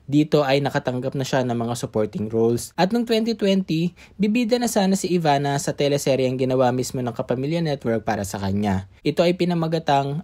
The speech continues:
Ang Lihim ni Ligaya. Pero katulad ng isyong ipinupukol kay Bea, nag-back out din si Ivana sa proyekto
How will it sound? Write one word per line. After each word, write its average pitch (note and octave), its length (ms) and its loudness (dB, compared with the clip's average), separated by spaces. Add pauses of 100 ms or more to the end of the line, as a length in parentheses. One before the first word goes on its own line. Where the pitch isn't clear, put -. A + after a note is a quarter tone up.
Ang C3 160 0
Lihim B2 360 -2
ni A#2+ 120 0
Ligaya. G2 640 -2 (440)
Pero C#3+ 240 4
katulad D3+ 400 0
ng D3+ 160 -4
isyong C#3+ 320 -2
ipinupukol D3 560 -4
kay C#3+ 160 -2
Bea, D3 480 0 (240)
nag-back G3 320 4
out G3+ 200 -4
din G#3+ 120 0
si G3 160 -2
Ivana C#3+ 320 0
sa C#3+ 200 -4
proyekto A#2 560 0